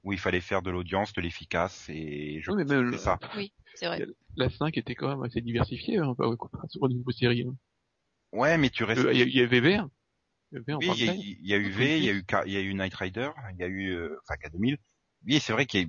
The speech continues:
Speaker 1: mais ça reste quand même, c'était, euh, on est rentré dans la course à l'audience, à la rentabilité. Et le problème, c'est que le service public, euh, s'est senti obligé de suivre ce mouvement. Il fallait absolument faire du, du comme T F un parce que ça fonctionnait sur T F un et qu'il fallait faire de l'audience.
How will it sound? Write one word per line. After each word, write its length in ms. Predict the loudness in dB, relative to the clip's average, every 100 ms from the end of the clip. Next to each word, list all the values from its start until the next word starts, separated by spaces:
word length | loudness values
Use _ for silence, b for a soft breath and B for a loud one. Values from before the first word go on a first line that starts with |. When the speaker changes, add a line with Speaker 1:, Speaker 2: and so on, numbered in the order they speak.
| -4
Speaker 1:
mais 160 | -4 -2
ça 180 | 0 2
reste 240 | 2 2
quand 60 | 2
même, 140 | 0
c'était, 420 | -2 -6 -4 -2 0
euh, 600 | -2 -2 -2 -4 -6 -6 -8 -12 -16 -10
on 120 | -2 2
est 60 |
rentré 260 | 4 4 4
dans 120 | 4
la 80 | 2
course 280 | -2 -4 -2
à 60 |
l'audience, 460 | 0 0 0 -2 -6
à 60 | -2
la 80 | 0
rentabilité. 680 | 0 0 -2 -4 -2 -4 -4 B B _ -2
Et 60 |
le 60 | -2
problème, 360 | 0 2 2
c'est 120 | 0 -2
que 100 | -2
le 40 |
service 320 | 0 -2 -2
public, 440 | -8 -4 -4 -4 -8 -4
euh, 240 | -2 -2
s'est 140 | -2 -4
senti 260 | -4 0
obligé 380 | 0 0 2 4
de 100 | 2
suivre 420 | 0 0 0 -2 -12
ce 180 | -2
mouvement. 420 | 0 2 2 0 0
Il 80 |
fallait 200 | 0 0
absolument 420 | 0 0 2 4 2
faire 300 | 0 -2 -2
du, 480 | -6 -6 -4 -6 -10 _ _ -8
du 160 | -6
comme 220 | 2 2 2
T 140 | 0
F 100 | 2
un 100 | 0
parce 160 | 0 -2
que 80 |
ça 160 | -4 -4
fonctionnait 380 | -4 -6 -4 -4
sur 180 | -6 -6
T 140 | -8
F 100 | -2
un 80 | -2
et 80 | -2
qu'il 140 | -2
fallait 180 | 0 0
faire 160 | -2
de 80 | -4
l'audience. 540 | -4 -4 -2 -2 -4